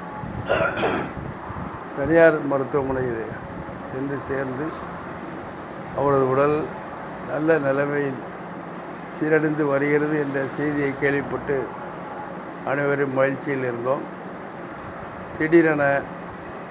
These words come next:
நேற்று அவர் மறைவடைந்து விட்டார் என்ற செய்தியை கேட்டு அதிர்ச்சி அடைந்தோம்.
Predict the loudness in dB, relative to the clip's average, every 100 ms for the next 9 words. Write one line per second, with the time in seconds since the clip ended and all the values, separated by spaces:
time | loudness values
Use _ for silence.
0 | -12 -12 -12 -8 -2 -2 -2 -4 -4 -4
1 | -10 -10 -10 -10 -10 -10 -10 -10 -12 -12
2 | -10 -4 0 2 0 0 4 4 4 2
3 | 0 -2 4 6 6 2 -4 -4 -2 -2
4 | -2 -2 -4 -4 -4 -4 -6 -10 -10 -10
5 | -10 -10 -10 -8 -8 -10 -10 -2 0 0
6 | 2 2 2 0 -4 -6